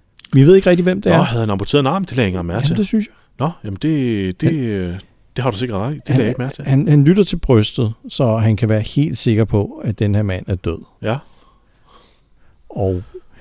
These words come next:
Speaker 2: Og det er han desværre.
Speaker 1: det er han desværre,
Speaker 2: Fordi at,
Speaker 1: fordi,
Speaker 2: øh,
Speaker 1: øh,
Speaker 2: Caleb opfatter intet.
Speaker 1: Nej.
Speaker 2: Ingen hjertebanken.
Speaker 1: Nej, nej.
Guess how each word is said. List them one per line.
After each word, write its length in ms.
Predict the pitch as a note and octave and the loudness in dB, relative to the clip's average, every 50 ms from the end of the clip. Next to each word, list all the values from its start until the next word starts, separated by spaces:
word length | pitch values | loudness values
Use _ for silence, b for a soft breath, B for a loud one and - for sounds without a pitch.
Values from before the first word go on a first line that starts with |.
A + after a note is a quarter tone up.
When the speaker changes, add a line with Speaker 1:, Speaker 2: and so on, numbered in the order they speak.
| b b b - _ | b b b -20 _
Speaker 2:
Og 160 | - - G2 - | -14 -10 -6 -6
det 80 | G2 | -4
er 60 | F2+ | -4
han 100 | F2 F#2 | -6 -6
desværre. 440 | G2 G2+ F2+ - F2+ F2 F2 F2+ A3 - | -8 -8 -8 -8 -8 -8 -10 -10 -10 -8
Speaker 1:
det 100 | - B2+ | -4 0
er 60 | A#2 A#2 | 2 4
han 140 | C3 B2 | 4 4
desværre, 440 | G2+ F#2 - - G2 G2+ A2 G#2+ F#2+ | 2 0 -2 0 0 0 0 0 -2
Speaker 2:
Fordi 280 | - - F#2+ G#2+ A2 A#2+ | -2 -2 -2 0 -2 -2
at, 60 | - | -2
Speaker 1:
fordi, 80 | - A#2 | -4 -6
Speaker 2:
øh, 60 | - - | -6 -8
Speaker 1:
øh, 60 | D3 - - - | -12 -14 -14 -10
Speaker 2:
Caleb 300 | A2 G#2 G#2+ A#2 A#2 A2 - - - _ _ - - - _ | -8 -8 -6 -8 -10 -12 -18 -20 -20 _ _ -20 -20 -10 _
opfatter 360 | A2 G#2+ - - G2+ F2+ - - - | -6 -4 -4 -6 -8 -10 -10 -8 -8
intet. 280 | A#2+ A#2 A#2+ C3 C3 - _ _ _ _ - | -6 -6 -6 -6 -8 -10 _ _ _ _ -10
Speaker 1:
Nej. 180 | G#2 A#2 D3+ - | -8 -8 -6 -2
Speaker 2:
Ingen 180 | C3+ C#3 C#3+ A#2 | -2 0 0 0
hjertebanken. 500 | G2 F#2 F2+ - F#2+ F2+ F2 E2+ F#2+ F#2 - | -2 -4 -4 -4 -6 -8 -8 -10 -10 -6 -4
Speaker 1:
Nej, 120 | B2 B2 | -4 -2
nej. 140 | G#2+ F#2+ | -2 -4